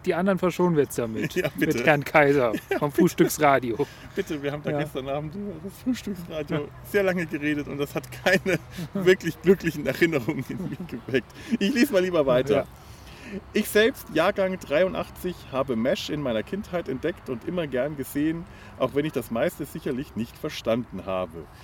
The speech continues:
Speaker 2: Seitdem hat mich diese Serie und der Film nicht mehr losgelassen. Ja, ich glaub,
Speaker 1: Trifft uns,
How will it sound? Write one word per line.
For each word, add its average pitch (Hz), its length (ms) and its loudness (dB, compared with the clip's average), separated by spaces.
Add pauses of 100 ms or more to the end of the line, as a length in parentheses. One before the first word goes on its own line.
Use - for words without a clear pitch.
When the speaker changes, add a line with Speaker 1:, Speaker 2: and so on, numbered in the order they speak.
(140)
Speaker 2:
Seitdem 165 480 0
hat 131 160 -8
mich 135 80 -8
diese 101 240 -10
Serie 165 460 -4
und 160 280 -8
der 92 80 -4
Film 135 440 -4
nicht - 200 -12
mehr 147 120 -2
losgelassen. 101 640 -6 (800)
Ja, 135 200 -4 (580)
ich - 80 -20
glaub, 123 240 -2 (680)
Speaker 1:
Trifft - 300 -4
uns, - 460 -10